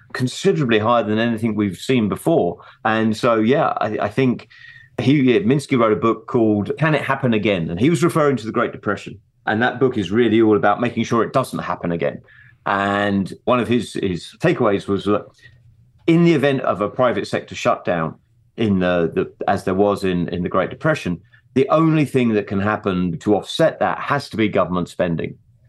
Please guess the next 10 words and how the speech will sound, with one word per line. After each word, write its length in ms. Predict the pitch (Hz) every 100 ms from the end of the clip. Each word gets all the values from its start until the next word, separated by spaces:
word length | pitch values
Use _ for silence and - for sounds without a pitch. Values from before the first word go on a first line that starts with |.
| _ -
And 540 | 104 101 98 98 95 98
I 60 | 120
think 480 | - 131 117 98 -
with 140 | 107
the 60 | 90
G 200 | - 131
F 120 | 110
C, 280 | - 127 117
with 200 | 98 90
covid, 540 | 127 123 107 113 98